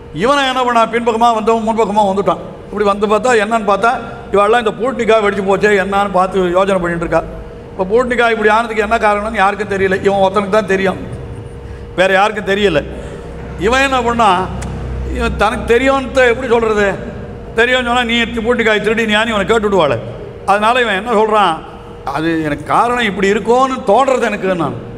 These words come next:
"என்னடா காரணம்?" யாரோ ஒருத்தன் வந்திருக்கான், இந்த பூஷணிக்காய் வேணும்னு ஆசைப்பட்டிருக்கான், அதுக்காக பூஷணிக்காயை அறுத்தான், அறுத்து அந்த shower மேல வச்சிருப்பான்,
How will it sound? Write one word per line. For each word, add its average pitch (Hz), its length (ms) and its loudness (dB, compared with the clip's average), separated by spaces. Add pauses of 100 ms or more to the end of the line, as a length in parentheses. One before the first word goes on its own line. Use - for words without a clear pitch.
(160)
"என்னடா 247 280 2
காரணம்?" 202 540 0 (680)
யாரோ 135 220 2
ஒருத்தன் 214 380 2
வந்திருக்கான், 208 420 2 (720)
இந்த 147 120 -2
பூஷணிக்காய் 226 580 0
வேணும்னு 220 420 2
ஆசைப்பட்டிருக்கான், 180 680 2 (600)
அதுக்காக 196 300 2 (100)
பூஷணிக்காயை 214 460 2 (100)
அறுத்தான், 180 440 2 (760)
அறுத்து 214 380 0
அந்த 220 180 0
shower 214 280 2
மேல 220 180 0
வச்சிருப்பான், 180 600 2